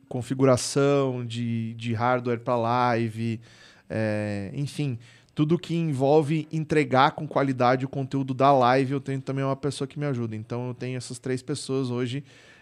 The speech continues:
que me ajudam nesse sentido e a ideia é crescer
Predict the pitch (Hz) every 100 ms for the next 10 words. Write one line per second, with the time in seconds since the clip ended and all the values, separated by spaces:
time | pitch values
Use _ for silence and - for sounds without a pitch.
0 | _ - 127 123 113 113 131 131 131 147
1 | 143 131 - 139 123 - 131 143 160 -
2 | _ _ _ - 139 143 143 135 135 131
3 | 127 - _ 127 135 131 143 156 147 151
4 | 165 156 - 151 160